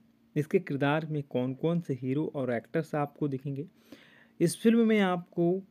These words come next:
किस प्रकार की कहानी देखने को मिलेगी, बॉक्स ऑफिस पर कलेक्शन कितना हुआ था, ये फिल्म हिट हुई थी या फ्लॉप हुई थी, ये लोगों को किस प्रकार से पसंद आई थी और वर्ल्ड वाइड इसका कलेक्शन कितना था, इस फिल्म को बनाने में कितनी लागत हुई थी,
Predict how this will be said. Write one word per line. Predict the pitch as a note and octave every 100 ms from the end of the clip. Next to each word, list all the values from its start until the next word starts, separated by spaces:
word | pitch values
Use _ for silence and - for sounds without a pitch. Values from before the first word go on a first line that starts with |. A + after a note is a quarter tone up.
| -
किस | F3
प्रकार | - E3 E3+ F3+ F3+
की | F3
कहानी | F3 C3+ D3 D3+
देखने | C3 B2+ D#3+
को | D3+
मिलेगी, | D3 C#3 C#3 D3
बॉक्स | C3+ B2+ -
ऑफिस | C3 D#3+
पर | - C#3+
कलेक्शन | - A#2+ - E3
कितना | D3 D3 D#3
हुआ | C#3+ C#3
था, | D3
ये | D3 C3
फिल्म | C3 D3+ C#3+
हिट | B2+ D#3 -
हुई | E3
थी | E3 D3
या | B2+
फ्लॉप | - C3 C#3 C#3
हुई | C3
थी, | C3 C#3+ _ _ - - - -
ये | D#3+
लोगों | F3 F#3+ A3+
को | G#3+
किस | F#3+ F3+
प्रकार | - E3+ F3+ F#3+
से | F3+ E3+ F3 F3 - - - -
पसंद | D#3+ G3 D#3+
आई | A2+ A#2
थी | - - _ _ -
और | C3 A#2+ -
वर्ल्ड | F3+ G3+
वाइड | F3 E3+ F3
इसका | D3+ -
कलेक्शन | D3 C3+ - C3
कितना | B2 - A#2+
था, | C#3+ - _ _
इस | D3 -
फिल्म | - G3+ G3+
को | G3+
बनाने | D#3 D3+ D#3+ F#3
में | F#3
कितनी | F3 D#3 E3
लागत | C3 B2+ D3+ E3
हुई | D#3
थी, | D3+ D#3